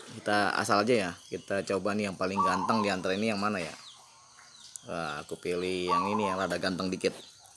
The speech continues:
Kalau udah, kamu klik selanjutnya.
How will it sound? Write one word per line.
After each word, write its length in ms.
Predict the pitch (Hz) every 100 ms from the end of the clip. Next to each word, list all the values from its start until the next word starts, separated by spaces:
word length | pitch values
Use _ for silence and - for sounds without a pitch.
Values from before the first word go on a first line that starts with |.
| - - - -
Kalau 320 | - 87 90
udah, 400 | 104 127 123 120 - -
kamu 280 | 95 98
klik 280 | 101 113 -
selanjutnya. 720 | - 110 104 101 95 104 87